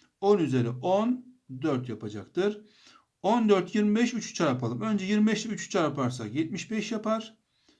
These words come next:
Çarpı on dört. Buna bunu da çarparsak tabanları eşit, üstler toplanırsa on üzeri on bir.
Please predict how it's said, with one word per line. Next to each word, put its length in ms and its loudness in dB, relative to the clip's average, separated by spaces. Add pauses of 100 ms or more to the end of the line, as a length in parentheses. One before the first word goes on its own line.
Çarpı 420 0
on 220 0
dört. 320 -12 (1000)
Buna 220 2
bunu 200 -2
da 240 -2
çarparsak 640 -2
tabanları 460 0
eşit, 240 0
üstler 340 -4
toplanırsa 580 -6
on 280 -2
üzeri 640 -2 (480)
on 300 2
bir. 300 -14